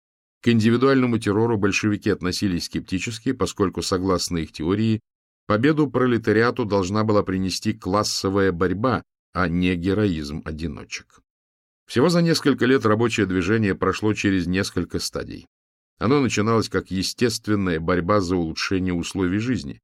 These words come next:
за повышение платы, за сокращение рабочего дня,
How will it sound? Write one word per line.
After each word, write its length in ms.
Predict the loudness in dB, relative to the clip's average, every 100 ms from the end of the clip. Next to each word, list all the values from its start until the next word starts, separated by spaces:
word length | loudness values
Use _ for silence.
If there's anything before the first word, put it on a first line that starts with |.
| _ _ _ _
за 140 | 0 2
повышение 600 | 4 4 2 -2 -4 -6
платы, 420 | -2 -2 -2 -8 -10 _ _ _
за 320 | 0 4 4
сокращение 720 | 2 -2 0 0 0 0 2
рабочего 500 | 0 0 -2 -6 -10
дня, 280 | -8 -8 -8